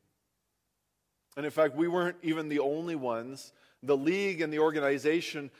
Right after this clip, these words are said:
asked my father, who was a pastor, to come and to pray in the arena after the anthem before the game began. What an amazing sight. As we all gathered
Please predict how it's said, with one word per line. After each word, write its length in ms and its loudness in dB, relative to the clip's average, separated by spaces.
asked 240 2
my 160 0
father, 680 4
who 200 -2
was 200 -2
a 40 -6
pastor, 640 -2
to 120 -6
come 440 0
and 200 -8
to 100 -10
pray 640 -2
in 260 -6
the 140 0
arena 680 -4
after 380 -2
the 160 -4
anthem 420 -6
before 340 -8
the 80 -14
game 280 -14
began. 320 -18
What 100 -10
an 120 -6
amazing 640 -6
sight. 440 -14
As 100 -20
we 100 -2
all 160 2
gathered 680 0